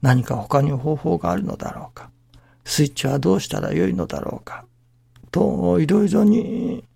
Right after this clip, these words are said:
思っておりましたら、まあ、それが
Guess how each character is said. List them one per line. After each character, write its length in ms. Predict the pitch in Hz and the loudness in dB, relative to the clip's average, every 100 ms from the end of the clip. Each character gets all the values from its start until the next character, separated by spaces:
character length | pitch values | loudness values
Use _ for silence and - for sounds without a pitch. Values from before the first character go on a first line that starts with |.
| _ _ _ _ _ _ _ _ _ _ | _ _ _ _ _ _ _ _ _ _
思 180 | 160 160 | 4 6
っ 40 | 160 | 4
て 200 | - 120 | 0 -4
お 80 | |
り 100 | 123 | -4
ま 140 | 143 131 | -4 -6
し 100 | - | -8
た 140 | - | -12
ら、 200 | - - - _ _ _ _ - - - | -12 -12 -16 _ _ _ _ -20 -20 -6
ま 360 | 123 113 110 131 | -4 -2 -4 -8
あ、 40 | |
そ 140 | - | -2
れ 100 | 127 | 0
が 240 | 151 147 | 2 0